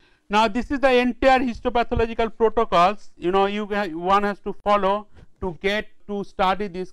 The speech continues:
kind of in vivo biocompatibility aspect of biomaterials. Now, what it shows here, this is a long bone,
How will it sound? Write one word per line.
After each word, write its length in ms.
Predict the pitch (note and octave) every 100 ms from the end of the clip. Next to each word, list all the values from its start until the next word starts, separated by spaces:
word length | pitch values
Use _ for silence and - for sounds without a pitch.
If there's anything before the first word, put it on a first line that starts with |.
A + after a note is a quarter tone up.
| -
kind 140 | F3+ F3+
of 160 | F3+ - -
in 320 | - D3+ E3+
vivo 260 | E3 F3 F3
biocompatibility 920 | D#3+ D#3+ D#3+ D#3 D#3+ D3+ D3+ D#3 -
aspect 460 | D3 D3 - D3+ -
of 100 | C#3
biomaterials. 640 | C#3+ C#3+ C#3 - B2 - _ _ _ -
Now, 180 | A3 G#3
what 160 | B3+ D#4
it 140 | D4+
shows 260 | D4+ D4 B3
here, 300 | C4 B3 B3+
this 240 | A3 -
is 60 | B3+
a 100 | B3
long 340 | B3 C4+ B3+
bone, 320 | A3 A3 C4